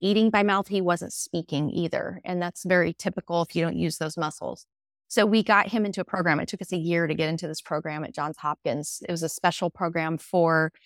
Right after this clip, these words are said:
feeding and all of this. And so we were in this program, and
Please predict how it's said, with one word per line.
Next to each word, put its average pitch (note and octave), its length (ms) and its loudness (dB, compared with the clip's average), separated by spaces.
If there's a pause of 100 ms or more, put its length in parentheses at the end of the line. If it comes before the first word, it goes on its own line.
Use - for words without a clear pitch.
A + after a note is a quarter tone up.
(120)
feeding F3+ 600 0
and D#3+ 80 0
all D#3+ 180 0
of D#3 100 -6
this. D#3 340 -2
And D3+ 240 -4 (400)
so G3+ 240 6
we G3+ 160 6
were F#3+ 100 6
in A3 200 4
this A#3 160 2
program, E3+ 640 -2
and E3 400 -2